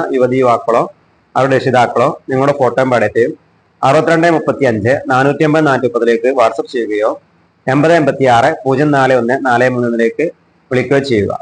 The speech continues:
വിളിക്കേണ്ട സമയം രാവിലെ പത്ത് മണി മുതൽ വൈകിട്ട് അഞ്ച് മണി വരെയാണ്.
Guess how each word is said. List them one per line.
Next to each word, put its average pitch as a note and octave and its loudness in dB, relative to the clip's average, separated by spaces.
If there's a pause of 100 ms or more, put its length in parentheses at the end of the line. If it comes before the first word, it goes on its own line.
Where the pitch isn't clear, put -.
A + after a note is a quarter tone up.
വിളിക്കേണ്ട D3 0
സമയം B2+ 0
രാവിലെ B2+ 2
പത്ത് C3 -2
മണി B2+ -2
മുതൽ A2+ -2
വൈകിട്ട് A#2+ 0
അഞ്ച് A#2 -2
മണി A#2 0
വരെയാണ്. A2 0